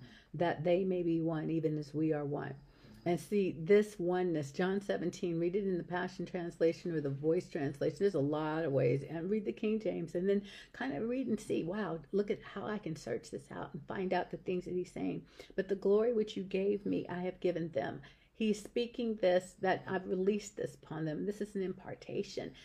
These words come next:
that has come to them, and that they may be one, even as we are one. I'm giving of myself, Christ in me, the hope of glory, the testimony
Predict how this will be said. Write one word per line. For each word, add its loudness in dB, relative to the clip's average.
that -2
has -2
come -4
to -6
them, 2
and 2
that 2
they 4
may 4
be 0
one, 0
even 2
as -4
we 6
are 10
one. 2
I'm 0
giving 6
of 2
myself, 0
Christ -2
in 2
me, 4
the 0
hope -2
of -18
glory, 6
the -2
testimony -4